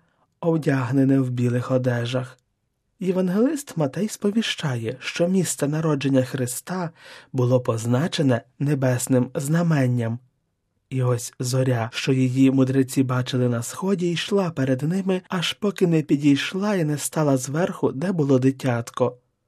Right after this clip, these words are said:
Вгорі ікони небесний півкруг, з якого світить зоря, що символізує собою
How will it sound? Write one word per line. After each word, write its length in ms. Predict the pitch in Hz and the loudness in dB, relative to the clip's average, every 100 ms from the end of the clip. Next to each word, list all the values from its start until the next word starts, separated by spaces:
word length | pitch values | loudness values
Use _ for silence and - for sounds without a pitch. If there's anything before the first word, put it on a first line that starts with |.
| _ | _
Вгорі 320 | 139 123 208 247 | -6 -2 0 0
ікони 600 | 143 - 185 175 127 123 | -2 -4 -2 0 0 0
небесний 680 | 143 131 131 127 - 131 127 | 0 2 2 0 0 0 2
півкруг, 680 | 127 123 - 143 147 131 - _ | 0 -2 -4 -6 -4 -6 -14 _
з 140 | 143 131 | -4 0
якого 320 | 131 135 127 | 0 2 0
світить 440 | - 156 185 127 | 0 -4 -2 -2
зоря, 440 | 117 120 123 117 120 _ _ - - | -2 -2 -2 -4 -6 _ _ -20 -18
що 360 | - - - - | -4 2 2 2
символізує 840 | - 151 135 131 131 135 175 143 | -4 0 2 2 2 0 0 0
собою 640 | - 117 117 120 113 110 | 0 -4 -2 -2 -2 -4